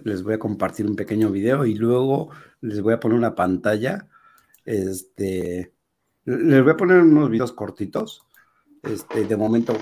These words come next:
voy pasando uno en uno, eh, de nuestros patrocinadores para que los vayan conociendo y los vayan ubicando. Esto va a ser un, un nuevo corte y un, un pequeño respiro tanto para el panel como para el chat,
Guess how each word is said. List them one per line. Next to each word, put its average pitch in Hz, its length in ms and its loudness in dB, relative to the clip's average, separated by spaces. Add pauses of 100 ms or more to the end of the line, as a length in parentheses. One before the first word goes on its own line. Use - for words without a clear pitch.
voy 107 140 -4
pasando 101 380 -4
uno 104 200 -4
en 110 100 2
uno, 139 400 2 (720)
eh, 107 180 -4
de 101 160 -2
nuestros 101 300 -6
patrocinadores 101 840 -4
para 90 240 -4
que 95 80 -8
los 90 180 -4
vayan 113 220 2
conociendo 117 680 0
y 113 100 -2
los 95 180 -4
vayan 104 280 0
ubicando. 117 640 -2 (720)
Esto - 380 -8
va 101 120 -2
a - 20 -2
ser 104 160 -4
un, 101 140 -8 (260)
un 110 200 -2
nuevo 101 480 -4 (600)
corte 123 380 4
y 110 80 2
un, 113 300 -2
un 131 140 0
pequeño 120 340 2
respiro 107 420 -4
tanto 101 340 -4
para 87 160 -4
el 90 100 -8
panel 107 240 -2
como 95 220 -6
para 87 180 -2
el 80 80 -10
chat, 143 180 -2